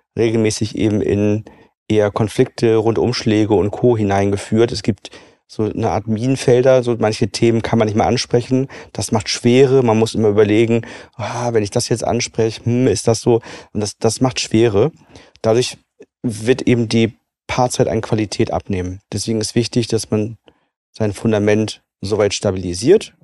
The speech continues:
Also gibt es Verletzungen, ungelöste Konflikte, Glaubenssätze,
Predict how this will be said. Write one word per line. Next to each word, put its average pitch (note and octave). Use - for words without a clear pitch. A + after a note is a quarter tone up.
Also F#2+
gibt -
es F#2+
Verletzungen, A#2+
ungelöste G2
Konflikte, G#2
Glaubenssätze, G#2+